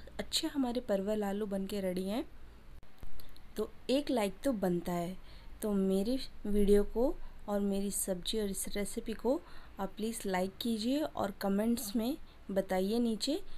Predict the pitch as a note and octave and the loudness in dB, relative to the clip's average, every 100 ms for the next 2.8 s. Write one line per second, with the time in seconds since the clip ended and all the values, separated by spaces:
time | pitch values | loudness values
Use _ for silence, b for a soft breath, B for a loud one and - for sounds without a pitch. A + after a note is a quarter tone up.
0 | B B - G#3 A3 G3+ - - G3+ F#3 | B B -4 0 0 0 -4 2 4 4
1 | F3 G3 - F#3 - F3+ - B B B | 2 -2 -2 -2 -2 -2 -4 B B B
2 | B B - G#3 G3+ - B3 | B B -2 2 2 0 -2